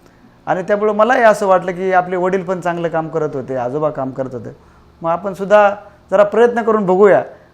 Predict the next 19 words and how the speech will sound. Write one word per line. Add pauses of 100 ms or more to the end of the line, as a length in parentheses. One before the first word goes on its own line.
मग
त्या,
त्या
काळी
तरी
काही (100)
फंड
नसायचे,
गावचा
विकास
करता
येत
नसायचा. (540)
पण
त्यानंतर
शासनाने
एक
चांगल्या
प्रकारचा